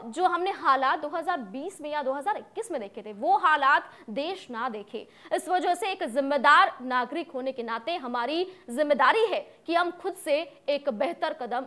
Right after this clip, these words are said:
आगे बढ़ाएं। देखिए, केंद्र सरकार हो, राज्य सरकार हो, अपनी तरफ से पुरजोर कोशिश कर रहे हैं कि वैसे हालात ना हो जैसे डेल्टा वेरिएंट के टाइम पर हुए थे, मार्च दो हज़ार इक्कीस में हुए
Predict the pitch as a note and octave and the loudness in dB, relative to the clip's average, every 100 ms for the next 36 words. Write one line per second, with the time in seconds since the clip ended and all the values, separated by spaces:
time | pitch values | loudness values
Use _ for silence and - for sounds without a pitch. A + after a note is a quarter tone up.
0 | - G#3 G#3 B3+ B3+ A#3+ A3 A3+ D4+ B3+ | -6 -6 -2 -2 0 -2 -4 -4 -4 -4
1 | - - - F4 F#4 F#4 - D#4+ D#4 F4+ | -6 -12 -4 -2 0 0 4 4 4 2
2 | F4 A#3 B3+ C#4 C4 B3 E4 D#4+ C#4 C4+ | -2 -2 -4 -4 -2 0 -2 -2 -4 -4
3 | C#4 D4 B3 A3+ F#4 D#4+ C4 C#4+ - B3+ | -4 -4 -4 0 0 2 0 -2 -8 -6
4 | B3+ B3+ C#4+ F#4+ - - _ E4+ F#4+ A#4 | -4 -4 -4 -4 -8 -20 _ 0 2 0
5 | - - - C#4+ D4 F#4 D#4 C#4 C#4 D4 | -6 -18 2 2 4 0 2 4 4 2
6 | C#4 B3 B3 F4+ B3+ A#3+ F4 B3+ A3+ C4 | 0 -4 -2 -2 -2 -2 -4 -4 -2 -2
7 | B3 A3+ B3 B3 D#4 A#4 - _ _ _ | -2 -4 -6 -4 -2 -2 -4 _ _ _
8 | - C#4 D4 C#4+ F#4 F#4 A#3+ C4 A#3 B3+ | 2 4 2 2 2 2 -2 -2 0 -4
9 | A3 B3+ F#4+ A#3 B3+ B3+ C#4 D4 - - | -2 0 0 -4 -6 -2 0 -2 -6 -8
10 | F#4+ F4 D4 A3 G#3+ | -6 -2 -4 -4 -8